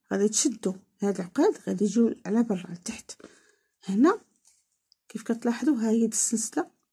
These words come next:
ها هي، هي اللي غنشد فيها. هي الطريقه، غادي ندير السلسله بحال هكا باش ميجيش مزير.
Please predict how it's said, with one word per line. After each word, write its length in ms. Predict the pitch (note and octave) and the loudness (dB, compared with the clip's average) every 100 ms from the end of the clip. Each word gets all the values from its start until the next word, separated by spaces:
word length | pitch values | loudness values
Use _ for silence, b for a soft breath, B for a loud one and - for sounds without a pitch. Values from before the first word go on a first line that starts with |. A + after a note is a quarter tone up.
| _ _ _ _ _ _ _ _ _ _ _ _ _ _ _ _ _ _ _ | _ _ _ _ _ _ _ _ _ _ _ _ _ _ _ _ _ _ _
ها 80 | G#3+ | -2
هي، 300 | G#3 A#3 E4+ - _ _ _ _ | 2 2 2 -2 _ _ _ _
هي 220 | G#3 G#3+ | 0 2
اللي 120 | C#4 C#4 | 4 2
غنشد 420 | A#3+ A#3+ F#3 F3 | 2 0 -4 -6
فيها. 360 | - A3 C4+ - _ _ _ _ _ _ _ _ _ _ _ _ _ _ _ _ _ _ _ _ _ _ _ _ - _ _ - | -2 -2 -2 -4 _ _ _ _ _ _ _ _ _ _ _ _ _ _ _ _ _ _ _ _ _ _ _ _ -20 _ _ -10
هي 100 | F3+ | -8
الطريقه، 680 | F3 - F#3+ F#3 F3 C#4 - _ _ _ b b b b _ _ _ _ _ _ _ _ _ _ _ _ _ _ - E3+ | -8 -10 -8 -8 -6 -8 -8 _ _ _ b b b b _ _ _ _ _ _ _ _ _ _ _ _ _ _ -14 -8
غادي 220 | F3+ G3 | -4 -2
ندير 180 | G#3 B3+ | 0 0
السلسله 500 | - G3+ F#3+ - F3 | -2 -4 -4 -8 -12
بحال 280 | - G#3 | -10 -8
هكا 440 | E3+ E3+ - C#4+ - _ _ _ _ _ _ _ _ - | -8 -12 -12 -12 -12 _ _ _ _ _ _ _ _ -18
باش 160 | - | -8
ميجيش 360 | F#3 G#3+ B3 F#3+ | -2 0 0 -4
مزير. 420 | F#3 G3 A3+ | -4 -2 -2